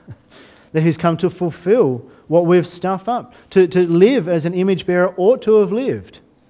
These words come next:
reflecting God perfectly. In Hebrews three, we're told why.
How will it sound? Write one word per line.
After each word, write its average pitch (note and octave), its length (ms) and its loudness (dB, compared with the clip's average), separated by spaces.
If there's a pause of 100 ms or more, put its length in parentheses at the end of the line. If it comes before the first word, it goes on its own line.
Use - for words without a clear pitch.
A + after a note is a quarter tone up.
(300)
reflecting F3 580 -2
God D3 320 -4
perfectly. A#2 640 -10 (2250)
In C3+ 100 -6
Hebrews D3 380 2
three, C3 180 -4
we're B2 140 -2
told A#2+ 340 -6
why. G2+ 400 -12